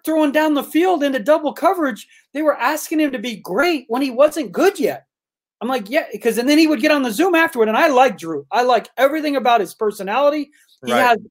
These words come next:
Speaker 1: he grabbed, he's a leader. He's got that swag about him. But it's like, "I'll make that throw nine out of ten times." It's like, not in the N F L, you're, you're not.
Speaker 2: <laughs>
Speaker 1: It's a, it's
Speaker 2: Right.
Speaker 1: an interception. Like, it's an, it's a turnover, and they're not good enough to win turning the ball over. Most teams aren't. Like,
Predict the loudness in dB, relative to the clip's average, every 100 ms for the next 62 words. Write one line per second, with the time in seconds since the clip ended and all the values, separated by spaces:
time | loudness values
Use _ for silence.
0 | -8 -6 -2 2 4 2 -2 -4 -2 2
1 | 2 0 -6 _ _ -12 -8 0 0 2
2 | -2 -2 -4 2 2 2 0 2 2 0
3 | -4 _ _ -2 -2 0 -2 0 2 2
4 | 2 -2 0 2 4 2 0 0 -2 -4
5 | -4 -4 -2 -2 -6 -4 -4 -4 _ _
6 | _ -4 0 2 4 4 4 4 4 4
7 | 0 2 2 2 2 2 0 -8 -4 -2
8 | 0 -2 -2 -2 2 4 2 4 2 2
9 | 0 -4 0 0 0 0 -4 -4 -4 -4
10 | -4 -4 -2 2 2 2 -2 -4 _ _
11 | _ -4 -4 2 2 2 0 -2 -2 -4
12 | -2 -2 -2 -4 -8 -6 -6 -6 -4 -6
13 | -8 _ _ _ -6 -4 -2 2 2 2
14 | 0 -4 2 2 2 0 0 2 0 0
15 | -2 -2 -4